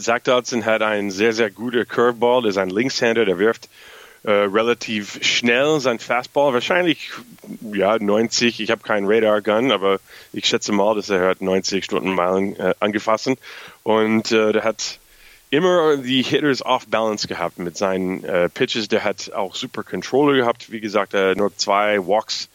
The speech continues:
und einer davon war im, bei zwei Outs im neunten Inning. Es gab ein bisschen Drama am Ende, weil, äh, im neunten Inning bei zwei Outs und keiner auf Base,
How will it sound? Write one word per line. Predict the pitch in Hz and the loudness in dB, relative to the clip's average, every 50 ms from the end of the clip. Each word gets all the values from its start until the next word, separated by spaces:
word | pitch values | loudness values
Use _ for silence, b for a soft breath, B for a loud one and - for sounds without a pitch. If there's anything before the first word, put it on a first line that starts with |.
| b b b b b b b _ - | b b b b b b b _ -10
und | - 92 - | -8 -6 -4
einer | - 101 107 113 110 101 | -2 0 2 2 2 2
davon | 98 98 - - 104 95 92 | 2 0 0 -2 -2 -2 0
war | 87 90 90 90 | 0 2 2 2
im, | 90 90 87 87 87 87 90 90 | 2 0 0 -2 -2 -4 -4 -4
bei | - 92 92 | -4 -4 -4
zwei | - - - 110 107 85 95 | -4 -2 0 0 0 2 2
Outs | 104 110 107 - - | 2 2 0 -2 -4
im | 113 98 95 | -4 -4 0
neunten | 95 101 110 107 101 | 0 0 0 2 2
Inning. | 110 120 107 98 - B B B B B B | 2 2 2 0 -2 B B B B B B
Es | - 117 - - | -4 -4 -2 -2
gab | - 127 139 175 208 220 | 0 2 2 2 4 2
ein | 233 214 185 | 2 2 2
bisschen | 220 233 - - 220 180 | 0 0 2 2 2 2
Drama | - 139 147 - 202 180 156 | 2 2 2 2 2 2 0
am | 127 120 123 | 0 0 0
Ende, | 120 143 170 - 113 117 135 127 | 0 0 2 2 2 2 2 2
weil, | 120 113 113 117 120 - - | 2 2 2 2 2 0 -2
äh, | - 120 123 113 113 110 110 110 | 0 0 2 4 4 4 2 2
im | - - 107 104 104 | 2 2 2 4 4
neunten | 107 113 123 127 120 | 4 4 2 2 2
Inning | 117 147 143 123 123 117 | 2 2 2 2 0 0
bei | 107 101 101 | 0 -2 -2
zwei | - - 120 113 113 | -2 0 0 2 2
Outs | 117 123 - - | 2 0 -2 -4
und | 104 - | -8 -4
keiner | - 123 117 113 107 | -2 0 0 0 0
auf | 101 | 0
Base, | 90 117 131 147 - - | 0 0 0 0 0 -2